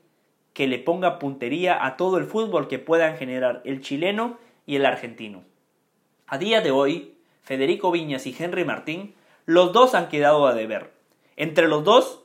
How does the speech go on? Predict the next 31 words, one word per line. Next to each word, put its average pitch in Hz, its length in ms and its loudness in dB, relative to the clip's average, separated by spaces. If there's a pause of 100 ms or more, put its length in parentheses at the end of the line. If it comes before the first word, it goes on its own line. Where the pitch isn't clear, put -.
me 143 220 -4
gusta 180 280 0
más 170 200 0
Federico 151 460 -4
Viñas. 156 420 -4 (560)
Creo 180 220 6
que 185 80 -2
es - 80 -4
un 180 100 -6
delantero 151 440 0
más 151 200 -4
completo. 147 640 -6 (760)
Su 196 200 -6
juego 175 340 4
aéreo 156 640 4
es 135 160 -10
muy 147 220 -4
bueno. 143 380 -6 (640)
Físicamente 165 1080 -2
es 151 140 -10
superior 156 720 0
a 127 120 -8
Henry 147 280 -6
Martín. 139 540 -8 (480)
Su - 240 -2
juego 175 360 6
de 143 100 4
espaldas - 480 2
a 139 40 2
la 123 140 -2
portería 131 680 -4